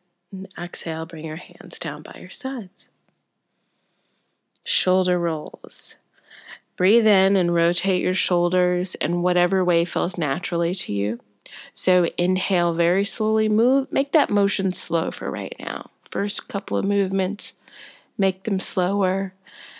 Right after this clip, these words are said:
And then as you've done about three rotations, you can speed it up just a tad.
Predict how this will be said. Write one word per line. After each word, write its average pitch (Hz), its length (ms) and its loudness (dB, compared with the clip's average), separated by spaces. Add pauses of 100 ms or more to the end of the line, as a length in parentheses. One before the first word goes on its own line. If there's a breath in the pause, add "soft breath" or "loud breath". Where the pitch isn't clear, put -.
(400 loud breath)
And 196 220 4
then 185 460 4 (320 loud breath)
as 190 200 2
you've 196 140 4
done 185 220 2
about 170 320 0
three 165 760 0 (720)
rotations, 147 1080 -4
you 151 80 -4
can 151 240 -8
speed - 340 -6
it - 140 -10
up - 180 -10
just - 320 -10
a - 60 -8
tad. - 480 -12